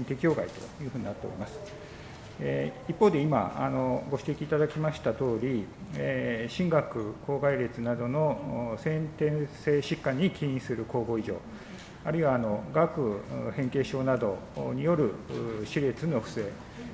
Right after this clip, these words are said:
えー、こういったところが、あの、保険適用となって、えー、おります。えー、この、あの、保険適用となる疾患につきましては、あー、二年ごとの、お、診療報酬改定の際に、えー、関係学会との議論を踏まえまして、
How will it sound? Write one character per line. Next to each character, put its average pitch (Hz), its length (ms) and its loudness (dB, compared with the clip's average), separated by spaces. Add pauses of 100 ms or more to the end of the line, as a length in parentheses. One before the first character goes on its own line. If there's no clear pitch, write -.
(120)
え 135 220 0
ー、 - 60 -2
こ 170 60 6
う 156 40 6
い 151 40 0
っ - 20 -10
た 143 300 10
と 143 100 4
こ 147 140 4
ろ 160 100 8
が、 123 380 8
あ 123 100 2
の、 123 100 2
保 123 120 0
険 131 160 -2
適 120 260 0
用 104 80 -2
と 127 140 0
な 110 80 0
っ - 20 -2
て、 98 320 -4 (100)
え 107 240 -4
ー、 - 40 -8
お - 40 -2
り 107 60 -4
ま 98 100 -2
す。 - 140 -12 (680)
え 143 280 2
ー、 - 40 -2
こ 180 60 8
の、 190 320 10
あ 156 100 4
の、 160 200 2
保 170 100 4
険 208 220 4
適 226 180 4
用 196 60 6
と 139 100 2
な 143 100 6
る 123 100 4
疾 - 280 -8
患 143 240 4
に 139 80 0
つ - 100 -10
き - 100 -4
ま 151 120 4
し - 140 -2
て 127 120 0
は、 117 380 4
あ 131 480 2 (320)
ー、 - 20 -4
二 147 80 2
年 196 220 6
ご 208 80 4
と 196 160 4
の、 110 560 2
お、 123 60 -2
診 165 160 -2
療 165 100 4
報 170 80 2
酬 160 160 0
改 185 220 6
定 131 180 2
の 104 100 0
際 127 260 0
に、 110 440 0 (460)
え 127 360 0
ー、 - 60 -10
関 147 140 2
係 147 100 2
学 156 180 4
会 107 200 6 (120)
と 151 80 0
の 131 140 2
議 135 140 -2
論 127 200 2
を 101 100 -2
踏 143 100 -2
ま 147 100 4
え - 20 4
ま 160 140 4
し - 80 -4
て、 - 140 -4